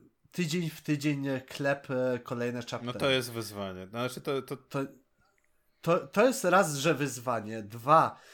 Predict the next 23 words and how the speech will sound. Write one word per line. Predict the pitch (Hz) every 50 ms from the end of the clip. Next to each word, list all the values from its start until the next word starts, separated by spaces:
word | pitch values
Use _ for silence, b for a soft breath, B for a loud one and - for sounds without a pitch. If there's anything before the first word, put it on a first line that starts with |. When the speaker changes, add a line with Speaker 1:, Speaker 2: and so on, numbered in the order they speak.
| B B B B B B _ _ -
Speaker 1:
e, | 139 135 135 135 135 135 135 131 131 123
generalnie | 110 139 131 127 135 131 139 147 160 156 147
seria | 147 - 156 156 156 165 156
musi | 147 143 143 147 147 - 156 147
mieć | 143 143 139 -
określoną | 151 131 - 131 123 - 139 131 127 - - 139 135 135 131
ilość | 104 120 120 123 120 -
stron. | - - - - 123 113 101 92 85 85 - _ _ _ _ _ _ _
Tam | - 131 131 131 131 131 120 120 120 _ _ _ _
powyżej | - 143 135 123 143 156 156 139 156 147 139 135 135
chyba | 127 - 143 123 131 127 123 123 117 120 _ _ _
trzynastu, | - - - - - 123 113 120 123 127 135 143 151 156 160 - - - - _ _ - 156 170 226 285 294 254 180
jak | 185 151 135 - _ -
mnie, | 123 131 131 135 131 131 127 123 127 _ _ _ _ - 139 127 117 - _ _ _ _ _ _ _ _ -
o | 131
ile | 127 127 127
dobrze | 117 127 113 113 123 120 117 117 113 113 - _ _ _ _ _ _
się | - - - 127
orientuję. | 117 117 117 113 - 123 127 139 180 180 - _ _ _ _ _ _ _ _ _ _ _ _ _ _ _
Bo | 120 113 131
dosyć | - 175 180 - 226 -
często | - 180 190 185 - 185 160
właśnie | 143 151 147 - 160 147 139